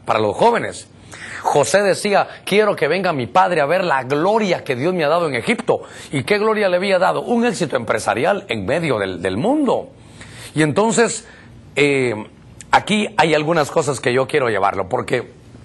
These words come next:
la, la nube me habla en Moisés de la gloria.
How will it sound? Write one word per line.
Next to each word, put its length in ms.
la, 440
la 200
nube 520
me 180
habla 280
en 160
Moisés 1040
de 180
la 140
gloria. 680